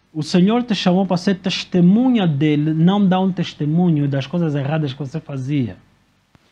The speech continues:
E veja a grandíssima diferença. Dar testemunho das coisas erradas que você fez e ser testemunha da ressurreição de Jesus. Por favor, preste bem atenção, encaixe isso no teu espírito.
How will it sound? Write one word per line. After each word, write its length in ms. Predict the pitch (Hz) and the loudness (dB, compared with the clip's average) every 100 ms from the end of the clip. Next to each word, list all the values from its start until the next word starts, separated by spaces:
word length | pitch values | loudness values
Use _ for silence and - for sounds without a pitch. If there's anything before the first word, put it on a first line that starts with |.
| _ | _
E 60 | 139 | -6
veja 320 | 139 247 214 | -2 0 0
a 60 | 185 | 2
grandíssima 800 | 180 202 180 - 220 190 170 156 | 2 2 -2 -2 -4 -2 -2 -2
diferença. 600 | 143 156 156 117 110 101 _ _ _ _ _ _ _ _ | -2 -4 -4 -6 -8 -18 _ _ _ _ _ _ _ _
Dar 460 | 123 190 233 254 226 | -4 0 0 0 -2
testemunho 1080 | 196 175 - 175 170 202 214 156 127 120 123 - _ _ - | -2 -4 -2 2 4 6 4 2 2 -2 -8 -16 _ _ -12
das 220 | 135 127 | -10 -8
coisas 320 | 220 214 170 | -4 -2 0
erradas 400 | 156 180 185 160 | 0 0 0 -2
que 100 | 143 | -4
você 240 | 139 180 | -8 -8
fez 680 | 175 - 147 135 175 - - _ _ _ _ _ _ _ _ _ | -10 -6 -4 -2 -4 -8 -20 _ _ _ _ _ _ _ _ _
e 80 | 165 | -10
ser 380 | 143 - 240 226 | -10 -4 -4 -4
testemunha 1080 | - 190 - - 180 196 226 170 143 139 139 | -4 -6 -6 0 4 4 4 4 2 0 -4
da 240 | 139 147 147 | -4 -2 -2
ressurreição 640 | 156 - 147 147 - 170 | -4 -4 -2 -2 -2 -2
de 100 | 151 | -2
Jesus. 480 | 131 123 123 101 101 _ _ _ _ _ _ _ _ _ _ _ _ _ _ _ _ _ _ | -2 -2 -4 -8 -12 _ _ _ _ _ _ _ _ _ _ _ _ _ _ _ _ _ _
Por 140 | - 180 | -8 -2
favor, 160 | 175 165 | -2 -2
preste 300 | 202 208 185 | -4 -4 -4
bem 140 | 180 | -4
atenção, 380 | 170 147 151 147 | -4 -6 -4 -4
encaixe 440 | 139 175 175 175 | -4 -2 -4 -4
isso 160 | 156 147 | -8 -6
no 140 | 139 | -6
teu 160 | 139 151 | -6 -8
espírito. 560 | - - 110 98 - | -8 -14 -12 -14 -20